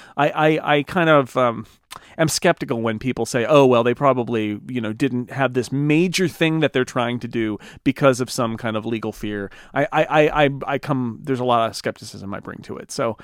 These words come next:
I have a hard, I, yeah, I have a hard time seeing that. Plus, I, I'm not, I don't see this as antitrust, saying how they're funding it. They're, you know, they've got a lot of money. The, I, I actually think it's more p-, arguably anti-competitive.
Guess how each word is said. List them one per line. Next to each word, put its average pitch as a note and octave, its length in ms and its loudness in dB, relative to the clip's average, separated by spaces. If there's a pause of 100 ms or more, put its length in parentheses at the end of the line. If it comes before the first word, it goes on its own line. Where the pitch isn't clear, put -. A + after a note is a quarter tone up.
(240)
I - 40 4
have F#3 80 6
a - 20 2
hard, D#3+ 300 4
I, D3 100 2
yeah, A#2+ 260 0
I C3+ 120 0
have C#3 100 0
a C3 40 0
hard C3+ 120 2
time A#2+ 160 -4
seeing G#2 240 -6
that. G2+ 160 -6
Plus, E3 220 4
I, C#3+ 80 6
I'm D#3 160 0
not, D#3 180 2
I D#3 100 2
don't E3 140 -2
see F3 180 -2
this C#3+ 200 0
as B2 100 -4
antitrust, A#2+ 680 -6
saying C3 440 -2 (220)
how D#3 140 4
they're C#3 120 4
funding B2 340 0
it. B2 120 -6
They're, F#3+ 120 -2
you G3+ 220 -6
know, F#3 200 -4 (460)
they've A3 120 4
got C#4+ 140 6
a A3+ 40 4
lot G#3+ 160 8
of F3 60 4
money. E3+ 380 2
The, C#3 400 -12 (200)
I, F3+ 100 4
I F#3+ 160 4
actually B3 200 4
think E3 160 2
it's D3+ 140 0
more G3 640 4 (500)
p-, - 140 -16 (320)
arguably E3+ 580 4
anti-competitive. C#3+ 960 0